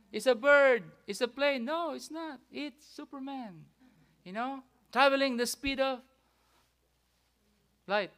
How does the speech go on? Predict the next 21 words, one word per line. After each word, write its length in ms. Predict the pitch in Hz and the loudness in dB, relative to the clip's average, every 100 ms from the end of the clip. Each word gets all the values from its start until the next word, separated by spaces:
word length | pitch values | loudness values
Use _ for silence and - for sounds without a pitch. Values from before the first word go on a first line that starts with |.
| _ | _
Fart, 240 | 190 175 - | -8 -8 -10
sabi 360 | - 135 135 | -16 -16 -18
ng 80 | 135 156 | -20 -20
iba. 160 | 135 127 _ | -20 -20 _
You 80 | 151 | -12
know? 180 | 190 196 _ _ _ _ | -10 -12 _ _ _ _
Speed 380 | - - 285 | -6 2 4
of 220 | 269 262 269 | 6 4 2
light, 380 | 311 311 247 - - | 0 0 -2 -10 -12
you 80 | |
know? 320 | 175 208 269 - - | 0 2 0 -6 -14
And 140 | 151 | 0
then 320 | 180 196 202 - _ _ - | 2 2 -2 -10 _ _ -10
invincibility, 1160 | 180 214 233 233 185 269 269 269 269 262 262 | 2 4 4 2 8 8 8 2 -2 0 0
strength, 580 | 226 - - 247 254 254 | -2 -6 -2 0 2 0
of 140 | 220 - | -4 0
course, 220 | 240 208 | 0 0
nandun 260 | 202 190 | -4 -2
na. 60 | 220 | 0
But 260 | 165 233 - _ _ | 4 4 2 _ _
flight. 360 | 247 311 311 | -2 0 0